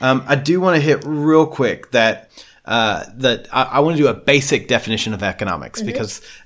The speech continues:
Speaker 1: like, everybody, we all think we know what economics means, but
Speaker 2: Mm-hmm.
Speaker 1: look, the basic definition of economics is the social science.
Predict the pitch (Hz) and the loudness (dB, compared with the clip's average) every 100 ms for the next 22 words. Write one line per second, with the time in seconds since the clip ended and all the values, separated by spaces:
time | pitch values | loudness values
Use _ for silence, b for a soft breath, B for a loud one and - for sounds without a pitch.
0 | - 117 107 - 143 170 190 175 147 170 | -6 -6 -6 -6 0 4 4 4 2 4
1 | 202 214 151 135 131 120 117 101 - 110 | 6 6 2 0 0 2 0 0 -8 -4
2 | 110 98 - 104 104 104 - 113 - B | -2 -2 -4 -4 -4 -4 -4 -4 -4 B
3 | B B 262 269 135 117 - _ _ _ | B B -10 -8 -2 -2 -4 _ _ _
4 | - 139 113 - _ 151 156 202 190 - | -2 0 0 -8 _ 6 6 4 2 2
5 | 143 156 135 135 107 120 120 104 101 - | 2 2 0 0 -2 -4 -2 -2 -2 -6
6 | - 143 117 120 - 143 156 196 - 113 | -4 -4 -2 -4 0 2 2 0 2 0
7 | 101 98 - - - | 0 -2 -4 -6 -8